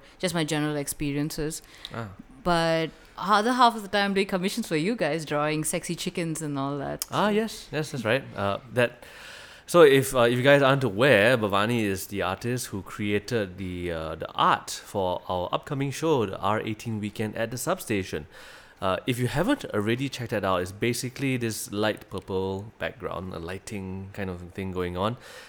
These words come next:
Speaker 2: where a, a, a raw, a, a defeathered chicken, uh, is lounging, and she's,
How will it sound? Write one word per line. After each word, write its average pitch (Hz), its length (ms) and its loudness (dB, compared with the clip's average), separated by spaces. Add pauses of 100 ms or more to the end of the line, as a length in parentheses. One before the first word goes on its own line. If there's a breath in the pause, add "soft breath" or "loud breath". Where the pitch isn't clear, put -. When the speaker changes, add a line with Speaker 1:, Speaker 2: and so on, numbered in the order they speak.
(140 loud breath)
Speaker 2:
where 107 500 6
a, 98 100 0 (800)
a, 92 60 -4
a - 20 -4
raw, 104 520 0
a, 104 120 -8 (240)
a 120 60 -4
defeathered 120 560 0 (180)
chicken, 156 480 -6 (840 loud breath)
uh, 90 400 0 (280)
is 95 540 -6
lounging, 110 760 -2
and 90 480 -6
she's, - 360 -8